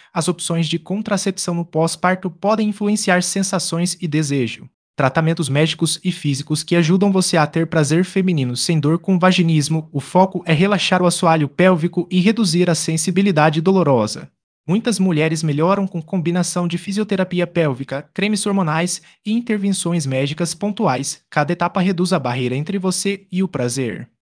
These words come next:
Para se cura ou causas hormonais, estrogênio tópico e hidratantes vaginais podem transformar a sensação. Entenda melhor o papel hormonal em hormônio e libido. Em espasmos musculares intensos, infiltrações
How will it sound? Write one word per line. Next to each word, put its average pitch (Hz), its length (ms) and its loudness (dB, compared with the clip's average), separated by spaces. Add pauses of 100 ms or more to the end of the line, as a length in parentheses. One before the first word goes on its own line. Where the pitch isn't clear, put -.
(180)
Para 131 160 0
se - 140 -2
cura 175 360 0
ou 185 140 0
causas 175 480 2
hormonais, 175 640 0 (120)
estrogênio 160 600 0
tópico 143 560 -4
e 185 120 0
hidratantes 190 640 0
vaginais 151 580 2
podem 214 320 0
transformar 190 540 2
a 151 60 0
sensação. 180 640 -2
Entenda 180 380 2
melhor 156 340 2
o 160 40 0
papel 180 400 0
hormonal 165 380 2
em 160 80 2
hormônio 160 520 2
e 160 80 -4
libido. 131 520 -2 (320)
Em 143 100 0
espasmos 175 540 2
musculares 170 640 2
intensos, 175 640 0
infiltrações 185 840 0